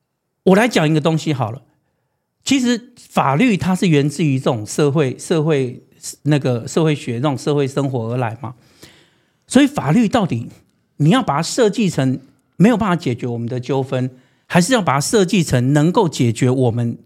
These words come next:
纠纷的东西？所以西方的制度在台湾不一定适用。好，那我们来看二零零七年到二零一七年这九年多的时间，有，台湾有特侦组存在，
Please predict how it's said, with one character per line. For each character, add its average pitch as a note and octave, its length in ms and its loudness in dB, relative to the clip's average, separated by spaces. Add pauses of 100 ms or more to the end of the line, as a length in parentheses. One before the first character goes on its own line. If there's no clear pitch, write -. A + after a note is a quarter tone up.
纠 D3+ 220 0
纷 C#3+ 200 0
的 B2+ 120 -2
东 A#2+ 200 -4
西？ A#2 280 -8 (440)
所 - 160 0
以 A#3+ 120 -2 (260)
西 C4+ 300 0
方 C4+ 180 2
的 G3+ 100 4
制 F#3+ 220 2
度 E3 160 2
在 D#3+ 280 0 (360)
台 C3+ 140 2
湾 C#3+ 160 4
不 D3 100 2
一 C3+ 60 2
定 C3 160 -2
适 A#2+ 180 -2
用。 A2 220 -2 (360)
好， - 280 -2 (240)
那 C#4 120 4
我 G3 140 4
们 D3 80 2
来 D3+ 140 2
看 D3 260 -2 (320)
二 C4+ 140 0
零 G3 160 4
零 F3 160 2
七 G#3 180 0
年 D3 180 2
到 E3 100 2
二 E3+ 120 2
零 C#3 180 2
一 C#3+ 80 2
七 C#3 260 0
年 A#2 280 2 (160)
这 F#3+ 240 2 (300)
九 C3 240 2
年 B2+ 260 2
多 D3 460 0
的 C3+ 100 0
时 B2+ 240 -2
间， C3+ 320 0
有， A2+ 240 2 (220)
台 - 100 2
湾 E3 100 4
有 C3+ 80 2
特 C#3 160 2
侦 B2+ 160 0
组 A#2 140 -8
存 G#2+ 240 -8
在， A2 220 -2